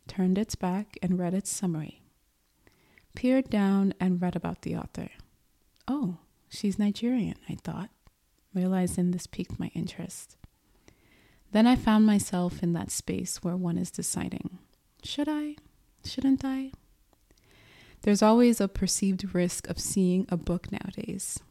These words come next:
blind, not having been vouched for, because the praise printed on it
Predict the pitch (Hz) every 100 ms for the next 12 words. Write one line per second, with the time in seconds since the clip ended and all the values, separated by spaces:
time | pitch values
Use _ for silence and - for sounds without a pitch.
0 | - 196 190 175 165 175 180 - _ -
1 | _ _ _ _ - 208 208 214 220 214
2 | 208 196 180 156 - - - - - -
3 | - _ _ - - 190 - 175 - 214
4 | 220 220 214 - - 226 247 220 - -
5 | -